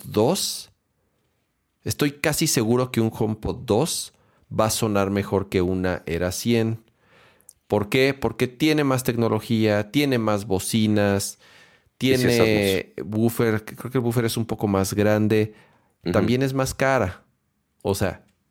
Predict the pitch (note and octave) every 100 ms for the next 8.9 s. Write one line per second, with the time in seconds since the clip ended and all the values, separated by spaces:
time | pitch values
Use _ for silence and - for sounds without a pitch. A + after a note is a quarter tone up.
0 | _ - - G#2+ - A#2 - G2+ G#2+ F#2+
1 | F#2+ - - G2+ F2+ - _ _ _ _
2 | - F#2+ F#2 F#2 _ _ _ _ _ _
3 | _ _ _ - - _ _ - G#2+ G#2+
4 | A#2+ A#2 - C3 A2+ A#2 - G#2+ - -
5 | G#2 G#2 G2+ F#2+ F2 E2 - - - F#2+
6 | A2+ D#3 E3 C3 C#3+ C#3 C#3 - C#3+ C#3+
7 | C#3 D3+ C3 C3+ C3 A2 F#2+ F#2 - G2+
8 | G#2+ F#2+ G#2+ G2 - G#2+ G2 F2 E2+